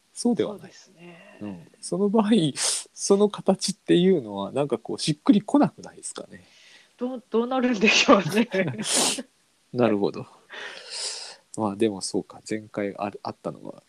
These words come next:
Speaker 1: ギャンブルと、ギャンブルがいけないんでしたもんね。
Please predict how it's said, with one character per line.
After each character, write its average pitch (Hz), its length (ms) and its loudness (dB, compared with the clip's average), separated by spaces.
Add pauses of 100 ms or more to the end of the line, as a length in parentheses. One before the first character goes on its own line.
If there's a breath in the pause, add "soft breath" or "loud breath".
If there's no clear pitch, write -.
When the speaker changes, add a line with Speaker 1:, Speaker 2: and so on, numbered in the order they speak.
Speaker 1:
ギ 123 160 2
ャ 143 100 4
ン 127 180 -6
ブ 92 160 -6
ル - 140 -8
と、 85 540 -6 (100)
ギ 127 180 4
ャ 190 60 8
ン 226 80 0
ブ 131 140 -4
ル 98 80 -2
が 85 100 -12
い 82 60 -18
け 98 120 -10
な 87 60 -10
い 85 80 -14
ん 78 40 -20
で - 80 -20
し - 60 -16
た - 160 -18
も - 160 -20
ん 104 40 -18
ね。 110 460 -14